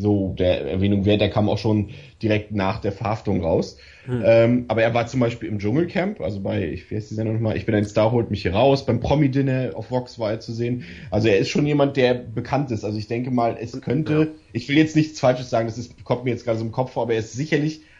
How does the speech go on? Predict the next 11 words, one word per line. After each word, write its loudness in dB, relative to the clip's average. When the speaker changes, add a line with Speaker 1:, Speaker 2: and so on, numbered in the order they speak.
Speaker 1:
einer 4
der 2
zwei, 0
drei 0
bekanntesten -4
Verbrecher -2
überhaupt 0
in -2
Deutschland. -4
Speaker 2:
Ja, 0
sicher. -8